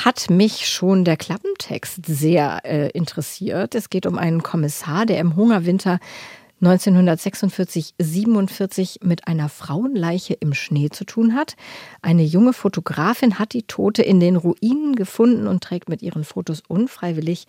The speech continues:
zur Ermittlung bei, heißt es da. Also ein Nachkriegskrimi.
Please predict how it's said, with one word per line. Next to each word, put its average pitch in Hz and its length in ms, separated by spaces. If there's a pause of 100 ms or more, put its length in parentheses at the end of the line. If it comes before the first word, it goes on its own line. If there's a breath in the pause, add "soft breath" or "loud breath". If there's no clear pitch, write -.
(140)
zur - 160
Ermittlung 170 720
bei, 151 300 (380 loud breath)
heißt 170 300
es 165 160
da. 170 280 (440 loud breath)
Also 196 300
ein 185 200
Nachkriegskrimi. 196 1400